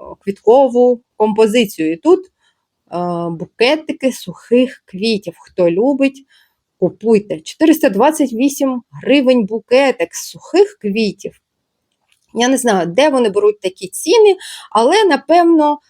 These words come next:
все це купується і навіть під час, е, такої, е, величезної,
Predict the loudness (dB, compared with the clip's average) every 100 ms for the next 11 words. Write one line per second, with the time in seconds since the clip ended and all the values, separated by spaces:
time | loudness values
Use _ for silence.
0 | _ _ -8 -2 0 0 0 0 0 0
1 | 2 2 2 -2 -2 0 2 2 2 -2
2 | -6 -8 -4 2 2 2 -2 -12 _ _
3 | _ -4 -2 0 -2 -6 -4 2 4 4
4 | 2 2 2 2 2 2 -2 -4 -12 -14
5 | -14 -10 -2 0 0 0 -2 -2 -2 -4